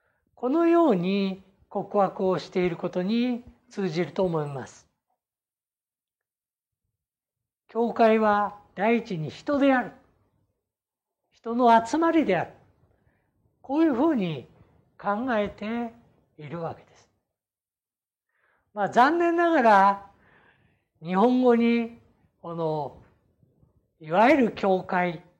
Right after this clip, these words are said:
というチャーチと、いわゆる私たちの教会というコングリゲーションという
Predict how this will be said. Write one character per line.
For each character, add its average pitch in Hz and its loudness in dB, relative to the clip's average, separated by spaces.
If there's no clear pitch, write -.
と 160 -10
い 139 -10
う 131 -14
チ - -4
ャ 202 8
ー - 2
チ - -16
と、 139 -10
い 151 -14
わ 190 0
ゆ 247 2
る - -2
私 160 -2
た 196 -6
ち - -10
の 175 -6
教 180 -2
会 175 -4
と - -12
い 170 -6
う 160 -8
コ 160 -8
ン 185 -6
グ 180 -6
リ 180 -2
ゲ 196 0
ー 165 -2
シ 170 -8
ョ 156 -8
ン 143 -12
と - -14
い 147 -6
う 139 -8